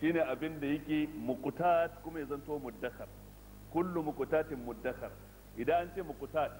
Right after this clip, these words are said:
dangin kayan abinci, wannan ya nuna banda kayan marmari. Idan aka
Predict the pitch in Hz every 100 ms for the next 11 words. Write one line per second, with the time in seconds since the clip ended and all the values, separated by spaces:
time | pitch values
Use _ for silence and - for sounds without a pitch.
0 | - - 151 156 143 123 131 131 110 101
1 | - - - - - - 131 170 151 156
2 | 160 147 175 143 120 110 107 107 104 98
3 | - - - - - - 170 170 - -
4 | - 117 175 185